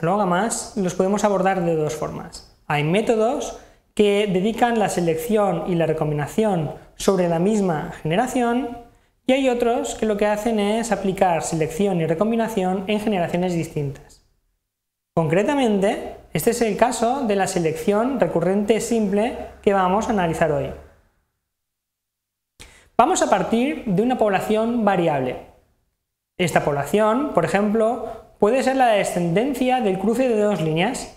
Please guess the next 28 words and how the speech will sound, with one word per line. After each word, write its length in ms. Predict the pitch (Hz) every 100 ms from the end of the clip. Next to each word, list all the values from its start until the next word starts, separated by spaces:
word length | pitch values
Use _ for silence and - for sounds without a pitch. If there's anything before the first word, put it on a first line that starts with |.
| - _ -
Imaginaos, 400 | 156 170 180 180
por 120 | 202
ejemplo, 280 | 208 208 208
que 60 |
teníamos 540 | 202 208 202 202 202 202
una 160 | 190
línea 260 | 202 214 190
muy 180 | 185 208
precoz 440 | 240 240 233 233
pero 140 | 170 165
poco 180 | 190 220
productiva 760 | 233 240 233 233 214 220 233 - - - -
y 60 |
otra 180 | 214 240
línea 320 | 226 220 226
muy 240 | 220 214 247
productiva 640 | 247 220 190 208 208 214
pero 220 | 208 190
poco 180 | 214 202
precoz, 420 | 156 143 175 - - _ -
y 80 | 208
queremos 500 | 214 202 208 220 214
combinar 480 | 220 202 190 196
ambos 240 | 190 180 170
caracteres. 640 | 160 147 139 151 - - _ _ _ _ _ _ _ _ _ _ _
Haríamos 340 | 160 160 156 -
ese 160 | 165
cruce 720 | 190 269 - 247 349 - -